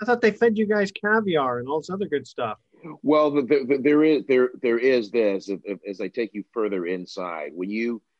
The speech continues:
Speaker 2: when you pick up your media credential, they give you a voucher,
Speaker 1: Okay.
Speaker 2: which I misplaced, and this voucher, uh, gives you a,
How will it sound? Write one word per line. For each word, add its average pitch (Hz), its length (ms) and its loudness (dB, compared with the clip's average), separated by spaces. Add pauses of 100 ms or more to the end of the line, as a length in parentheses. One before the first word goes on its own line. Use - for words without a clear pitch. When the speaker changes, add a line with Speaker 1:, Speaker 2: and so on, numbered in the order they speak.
(180)
Speaker 2:
when 101 160 -2
you 110 100 0
pick 147 320 -2
up 127 140 -4
your 101 120 -2
media 110 440 0
credential, 95 800 -2
they 87 80 -2
give 101 260 0
you 98 140 -2
a 80 140 -2
voucher, 69 760 -10 (480)
Speaker 1:
Okay. 127 240 -8
Speaker 2:
which 90 220 0
I 87 320 2 (100)
misplaced, 87 760 -4
and 87 160 -8
this 87 140 -6
voucher, 85 800 0 (580)
uh, 78 160 -6 (100)
gives 95 320 2
you 90 340 2
a, 76 500 0